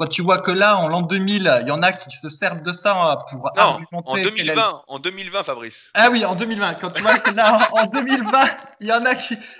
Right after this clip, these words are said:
Speaker 1: qui se servent encore des études E M G en disant, « Oui, il y a des scientifiques qui ont démontré ça, gna, gna, gna », pour dire quels sont les meilleurs exercices. Tu te dis, ben, les types, ils ont, ils ont des années et des années de retard, quoi, sur, euh, sur nous.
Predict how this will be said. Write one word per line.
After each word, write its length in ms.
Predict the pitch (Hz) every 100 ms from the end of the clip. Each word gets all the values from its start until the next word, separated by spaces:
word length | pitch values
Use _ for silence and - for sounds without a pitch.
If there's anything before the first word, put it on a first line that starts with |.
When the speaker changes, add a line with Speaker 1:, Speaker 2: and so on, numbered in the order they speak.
| _
Speaker 1:
qui 100 | 220
se 120 | 233
servent 320 | 240 254 233 226
encore 140 | 233 240 233
des 220 | 214 220
études 260 | 220 226
E 60 | 220
M 180 | 214 202
G 240 | 190 226
en 80 | 214
disant, « 340 | 190 185 202 196
Oui, 120 | 214
il 40 |
y 20 |
a 60 | 196
des 140 | 185
scientifiques 600 | 180 202 190 196 - 202
qui 120 | - 175
ont 40 |
démontré 480 | 165 175 175 - 170
ça, 240 | 170 180
gna, 120 | 180
gna, 140 | 170 175
gna », 200 | 185 185 185
pour 140 | 156
dire 180 | 156 190
quels 180 | 185 -
sont 160 | -
les 100 | 180
meilleurs 280 | 156 165 170
exercices. 520 | 165 151 170 - 240 - - - _
Tu 80 | 175
te 60 | 160
dis, 160 | 208
ben, 360 | 170 156 156 151
les 140 | 160
types, 220 | - 214
ils 100 | 156
ont, 160 | 156 156 - - -
ils 140 | 135
ont 60 | 151
des 300 | 147 170 170
années 340 | 220 226 254
et 120 | 208
des 200 | 170 196
années 180 | 190 196
de 100 | 185
retard, 460 | 185 370 381 330 -
quoi, 140 | 180
sur, 300 | 170 175 156
euh, 160 | 139 139
sur 240 | - 147
nous. 120 | 143